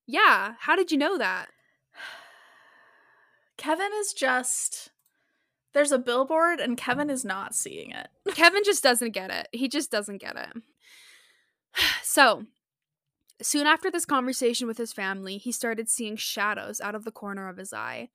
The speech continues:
Speaker 1: Not only that, visitors to his home would also report seeing shadowy beings around the house. He put the cabinet in an outside storage unit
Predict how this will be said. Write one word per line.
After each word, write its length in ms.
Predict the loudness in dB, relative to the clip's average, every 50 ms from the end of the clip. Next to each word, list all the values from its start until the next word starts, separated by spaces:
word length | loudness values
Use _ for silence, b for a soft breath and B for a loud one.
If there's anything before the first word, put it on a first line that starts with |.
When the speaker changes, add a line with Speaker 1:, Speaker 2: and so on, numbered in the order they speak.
| _ _ _ _ _ _ _ _ _ _ _ 0
Speaker 1:
Not 220 | 4 4 6 6
only 240 | 4 2 0 0 0
that, 340 | 2 2 2 2 2 -2 -8 -8
visitors 520 | 0 0 2 2 2 0 0 0 -2 -2 -4
to 100 | -4 -2
his 220 | -2 -2 -2 -2
home 240 | -2 -2 -2 -2 -2
would 140 | -4 -8 -6 -4
also 340 | -2 -2 -2 -4 -4 -4 -4
report 360 | -4 -4 -4 -4 -4 -4 -4
seeing 260 | -6 -8 -8 -8 -6
shadowy 560 | -6 -6 -4 -2 -2 -2 -2 0 -2 -2 -4
beings 460 | -4 -4 -6 -6 -6 -6 -8 -8 -10
around 240 | -10 -12 -12 -12 -12 -14
the 60 | -12
house. 580 | -6 -4 -4 -4 -4 -8 -12 -10 -10 -10 -10 _ b b b b b b b b _ _
He 120 | -10 -8 -4
put 200 | -2 -2 -2 -2
the 80 | -4
cabinet 500 | -8 -4 -2 0 0 0 0 -2 -4 -4
in 100 | -4 -4 -4
an 80 | -4 -2
outside 540 | -2 -2 -2 -2 -6 -4 -2 -2 -2 -2 -4
storage 380 | -6 -6 -4 -4 -6 -6 -6
unit 340 | -10 -12 -12 -10 -12 -12 -12